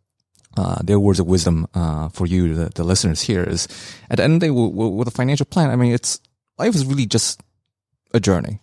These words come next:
Um, no plan, even a financial plan, should be set in stone.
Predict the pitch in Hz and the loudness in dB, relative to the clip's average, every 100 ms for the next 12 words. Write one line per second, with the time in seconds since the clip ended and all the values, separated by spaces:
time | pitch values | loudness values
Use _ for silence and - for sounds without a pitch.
0 | - 98 69 71 71 76 78 202 196 _ | -6 -4 -4 -6 -6 -8 -8 -8 -12 _
1 | _ _ _ _ _ - 135 147 185 - | _ _ _ _ _ 2 6 6 4 2
2 | 90 87 143 151 101 98 101 117 - - | 2 2 2 2 2 2 2 0 -4 -4
3 | 87 85 - - - 165 117 92 - 110 | -4 -6 -10 -10 -2 -2 0 0 2 0
4 | 82 80 - 80 98 | -2 -4 -4 -4 -6